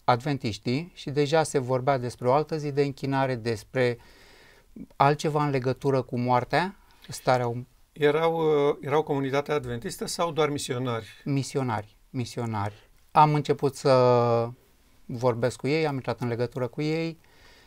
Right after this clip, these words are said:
Speaker 1: și, într-adevăr, ă, lucrurile au început să se așeze mult mai mult, să se sedimenteze în mintea mea ce se întâmplă. Deja,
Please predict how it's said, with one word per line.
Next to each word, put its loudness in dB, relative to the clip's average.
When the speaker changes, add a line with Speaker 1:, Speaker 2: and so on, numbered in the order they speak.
Speaker 1:
și, -6
într-adevăr, 2
ă, 0
lucrurile 0
au 2
început -4
să -4
se -4
așeze 0
mult 0
mai -2
mult, -4
să -16
se -10
sedimenteze -4
în -2
mintea -2
mea 0
ce -2
se -4
întâmplă. 0
Deja, 0